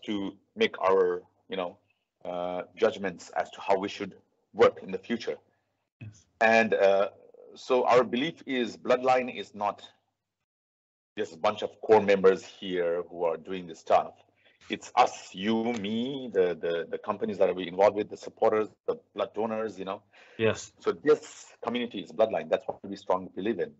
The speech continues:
Speaker 1: you know. And, and also in our core membership, we have,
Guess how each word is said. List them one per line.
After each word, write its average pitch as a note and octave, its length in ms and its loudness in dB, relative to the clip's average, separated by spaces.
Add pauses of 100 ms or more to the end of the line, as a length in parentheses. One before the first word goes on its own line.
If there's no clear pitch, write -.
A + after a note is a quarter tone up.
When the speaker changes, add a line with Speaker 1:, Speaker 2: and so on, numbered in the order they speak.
(260)
Speaker 1:
you - 60 -16
know. E2+ 160 -14
And, F2 360 -8
and - 200 -4
also - 220 6
in G#2 40 4
our F#2+ 140 8
core - 280 4
membership, G#2 560 0 (140)
we F#2 120 -6
have, F#2 240 2